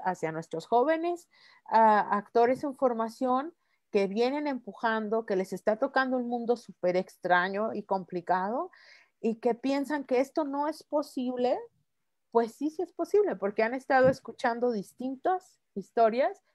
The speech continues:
que van hacia el mismo lugar. Que todo es posible, pues, Arnulfo, porque si tú lo quieres y lo amas, te preparas, te dedicas, decides. Creo que tiene que ver mucho con las decisiones que toma uno en la vida, porque aquí en estos archivos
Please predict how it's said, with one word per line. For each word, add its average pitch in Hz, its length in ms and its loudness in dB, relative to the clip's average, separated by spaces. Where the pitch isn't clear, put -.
que 196 100 4
van 185 220 4
hacia 190 260 -2
el 165 120 -2
mismo 170 440 -8
lugar. 139 340 -8
Que 226 160 4
todo 277 460 6
es 302 120 4
posible, 262 680 -2
pues, 185 440 0
Arnulfo, 143 420 -10
porque 151 380 -10
si 185 140 -10
tú 294 220 -2
lo 359 220 2
quieres 269 440 2
y 254 60 -6
lo 214 180 0
amas, 214 580 -2
te 220 140 6
preparas, 214 840 4
te 220 160 8
dedicas, 214 680 2
decides. 214 880 -2
Creo 220 120 2
que 233 120 -2
tiene 226 260 -2
que 226 80 0
ver 214 160 2
mucho 226 260 -6
con 220 120 0
las 180 140 4
decisiones 196 540 -4
que 190 120 -6
toma 190 260 0
uno 202 180 0
en 202 80 -2
la 170 120 4
vida, 202 300 2
porque 185 240 -4
aquí 180 220 -4
en 277 100 -4
estos 320 340 -2
archivos 247 580 -2